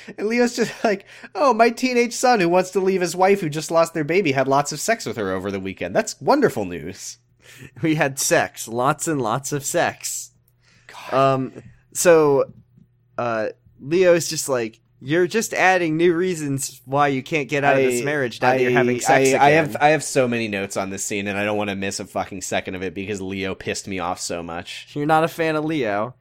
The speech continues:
Speaker 1: No, so if, if I, if you, if you'll let me indulge
Speaker 2: Just
Speaker 1: and,
Speaker 2: indulge. Just,
Speaker 1: and
Speaker 2: just,
Speaker 1: just go
Speaker 2: I'll
Speaker 1: through
Speaker 2: ju-,
Speaker 1: this scene
Speaker 2: if you
Speaker 1: horrible
Speaker 2: raise
Speaker 1: point
Speaker 2: your
Speaker 1: by
Speaker 2: voice, you
Speaker 1: horrible
Speaker 2: know what
Speaker 1: point.
Speaker 2: I'll say. So, so try to keep it, keep, keep, keep the decibels low.
Speaker 1: Yeah. Um, so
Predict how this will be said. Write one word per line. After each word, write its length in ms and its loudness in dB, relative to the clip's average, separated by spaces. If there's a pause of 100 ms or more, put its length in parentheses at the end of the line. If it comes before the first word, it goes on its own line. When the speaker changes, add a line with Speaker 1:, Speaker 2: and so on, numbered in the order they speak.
Speaker 1:
No, 240 -4
so 200 -2
if, 120 -4
if 200 -2
I, 100 4
if 260 -4
you, 240 2
if 180 0
you'll 120 2
let 180 2
me 140 0
indulge 760 -2 (100)
Speaker 2:
Just 280 -2
Speaker 1:
and, 100 4
Speaker 2:
indulge. 560 0
Just, 240 -4
Speaker 1:
and 160 -4
Speaker 2:
just, 100 -4 (260)
Speaker 1:
just 160 -14
go 160 4
Speaker 2:
I'll 60 4
Speaker 1:
through 160 -2
Speaker 2:
ju-, 60 -4
Speaker 1:
this 120 -6
scene 300 -4
Speaker 2:
if 60 -2
you 80 8
Speaker 1:
horrible 320 2
Speaker 2:
raise 160 8
Speaker 1:
point 100 2
Speaker 2:
your 100 6
Speaker 1:
by 120 2
Speaker 2:
voice, 220 4
you 40 -4
Speaker 1:
horrible 160 0
Speaker 2:
know 140 2
what 80 4
Speaker 1:
point. 60 4
Speaker 2:
I'll 120 2
say. 460 -2
So, 260 -4
so 160 -8
try 160 -4
to 80 -4
keep 240 -6
it, 320 -4
keep, 220 -12
keep, 280 -10
keep 220 -8
the 100 -6
decibels 560 -8
low. 360 -8 (240)
Speaker 1:
Yeah. 240 -10 (260)
Um, 800 -2
so 840 -2